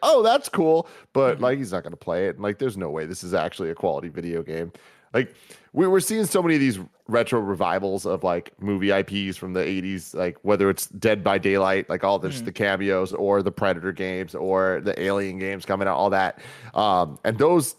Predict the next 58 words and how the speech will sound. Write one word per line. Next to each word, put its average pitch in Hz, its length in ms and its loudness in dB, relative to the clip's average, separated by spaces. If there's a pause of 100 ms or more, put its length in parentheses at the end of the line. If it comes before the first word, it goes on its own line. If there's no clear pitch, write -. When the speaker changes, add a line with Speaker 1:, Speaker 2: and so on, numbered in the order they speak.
(160)
Speaker 1:
seem 139 240 -2
like 120 120 0
there's 104 120 0
a 104 40 0
lot 101 180 2
more 95 220 0
care 95 260 2
being 98 220 -6
put 98 120 0
into 104 240 -2
it. 110 140 0
This 127 160 0
kind 127 180 0
of 107 120 -2
seems 107 260 -4
like 104 140 2
a 101 40 -2
Me 92 160 -4
Too 92 540 -2
cash 90 300 -4
grab 78 300 -6
type 78 220 -6
situation 82 760 -10
based 98 280 -4
on 78 180 -8
that. 60 260 -10 (520)
Speaker 2:
Yeah, 123 340 -4
this 196 140 0
feels 254 180 2
like 226 100 2
an 208 160 0
old 165 340 2
video 143 300 0
game 131 280 -6
industry 120 360 -8
kind 117 120 -6
of 110 60 -4
move. 107 240 -8
This 135 160 -8
feels 165 160 0
like 156 80 -2
a 151 60 -2
two, 175 200 -4 (120)
mid 170 240 0
two 196 120 -8
thousands 147 460 2
P 147 220 -6
S 131 160 -2
two, 131 580 -8
Speaker 1:
Yep. 143 100 0
Speaker 2:
early 139 180 2
P 127 180 -8
S 120 140 -8
three 123 220 -6
kind 120 160 -6
of 117 60 -6
move 120 300 -4
of, 113 200 -4